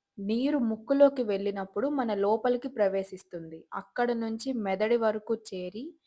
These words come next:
చాలా ప్రమాదకరమైన ఇన్ఫెక్షన్‌ను దారితీస్తుంది. దీనివల్ల ప్రాణాపాయ స్థితి కూడా కలుగుతుంది. దీనికి ముఖ్యమైన కారణాలు చెరువుల్లో నీటితో స్నానం చేయడం, నిలిచిన నీటిలో తలను ముంచడం,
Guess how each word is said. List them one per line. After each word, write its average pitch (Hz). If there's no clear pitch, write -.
చాలా 226
ప్రమాదకరమైన 226
ఇన్ఫెక్షన్‌ను 220
దారితీస్తుంది. 190
దీనివల్ల 214
ప్రాణాపాయ 208
స్థితి 190
కూడా 190
కలుగుతుంది. 170
దీనికి 254
ముఖ్యమైన 262
కారణాలు 185
చెరువుల్లో 254
నీటితో 214
స్నానం 190
చేయడం, 190
నిలిచిన 277
నీటిలో 226
తలను 202
ముంచడం, 202